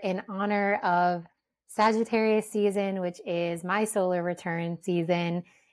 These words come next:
it is a season of expansion, of big picture visions.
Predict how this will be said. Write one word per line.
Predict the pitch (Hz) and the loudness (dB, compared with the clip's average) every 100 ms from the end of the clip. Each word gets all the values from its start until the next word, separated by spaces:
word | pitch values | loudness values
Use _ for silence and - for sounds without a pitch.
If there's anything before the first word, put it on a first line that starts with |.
| - | 0
it | 180 - | 2 4
is | 180 175 175 175 | 2 4 2 0
a | - 170 | -2 -2
season | 170 - 196 185 180 175 175 | -2 2 4 4 2 0 -4
of | - 180 170 165 170 170 _ _ _ | -4 -2 0 0 -4 -8 _ _ _
expansion, | 175 - - 220 220 214 214 196 190 180 - | -10 -8 -2 0 0 -2 -2 -2 -2 -4 -2
of | 202 185 175 170 - | 0 0 -2 -8 0
big | 196 208 | 2 2
picture | - 208 - 196 185 180 175 180 | 0 -4 -2 0 2 2 0 -2
visions. | 185 202 190 185 180 180 | 0 0 0 -2 -4 -6